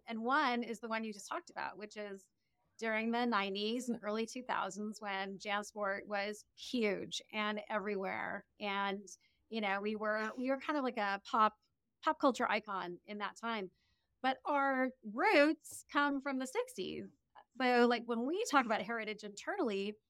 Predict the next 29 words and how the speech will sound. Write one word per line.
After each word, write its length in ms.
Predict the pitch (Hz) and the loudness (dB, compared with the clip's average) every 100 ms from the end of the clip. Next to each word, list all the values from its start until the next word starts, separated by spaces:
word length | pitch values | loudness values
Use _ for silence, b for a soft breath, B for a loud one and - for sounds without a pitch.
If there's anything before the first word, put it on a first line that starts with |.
| _ _ | _ _
we 120 | 254 | -4
talk 220 | 285 269 262 | 0 0 0
about 320 | 226 226 220 | 0 0 0
our 160 | 208 - | -6 -6
founders 800 | 226 285 285 190 208 233 240 - - - | -4 0 0 -2 -4 -6 -10 -16 -16 -2
who 180 | 254 240 | 2 2
were 240 | 226 208 208 | 2 -2 -2
backpackers 720 | 226 - 190 - 185 190 - _ _ _ _ _ | -2 -4 -8 -6 -8 -8 -14 _ _ _ _ _
and, 600 | 220 202 202 202 208 208 - 208 | -2 0 0 -2 -4 -10 -8 -2
um, 380 | 196 196 196 - | 0 0 -2 -2
and 80 | |
also 340 | 403 466 - 330 | -2 -2 -4 -4
kind 160 | 330 302 | -2 0
of, 100 | 285 | 0
like, 280 | 269 254 240 _ _ | 2 0 -2 _ _
side 460 | - - 214 220 220 | -12 -2 0 2 0
entrepreneurs, 1080 | 208 214 - 240 226 220 220 220 214 208 - _ - | -2 -4 -4 -2 0 0 -2 -2 -4 -6 -18 _ -10
you 160 | 233 | -6
know, 100 | 220 220 | -4 -4
innovation, 720 | 233 233 226 226 226 220 220 214 | -4 0 -2 0 -2 0 -2 -4
curious 480 | - 226 220 220 - 254 214 | -2 0 0 -2 -6 -12 -6
dudes. 480 | 240 220 220 214 - _ _ _ _ _ | -2 0 0 -4 -10 _ _ _ _ _
And 280 | 233 220 220 | 0 2 4
they 80 | 240 | 6
wanted 240 | 247 247 | 6 6
to 160 | 254 240 | 2 -2
make 180 | 233 226 | -2 -4
a 60 | |
backpack 460 | 202 202 240 226 | -2 -2 -2 -4